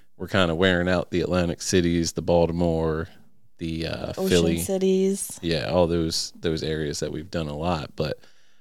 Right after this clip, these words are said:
Speaker 1: um, you know, we just try and do different things. Um, so, I don't know. I think that,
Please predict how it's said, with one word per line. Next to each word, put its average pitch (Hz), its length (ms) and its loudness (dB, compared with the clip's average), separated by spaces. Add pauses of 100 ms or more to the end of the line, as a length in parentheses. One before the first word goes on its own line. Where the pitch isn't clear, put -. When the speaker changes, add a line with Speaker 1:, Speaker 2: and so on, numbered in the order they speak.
(240)
Speaker 1:
um, 78 520 -4 (640)
you 190 100 6
know, 151 80 10
we 117 80 10
just 107 180 2
try 107 180 6
and 95 80 2
do 90 120 0
different - 360 -6
things. - 400 -6 (560)
Um, 82 600 -6 (840)
so, - 340 -8 (520)
I 98 60 -4
don't 101 100 0
know. 85 100 -2
I 87 40 -4
think 85 220 -10
that, 85 220 -4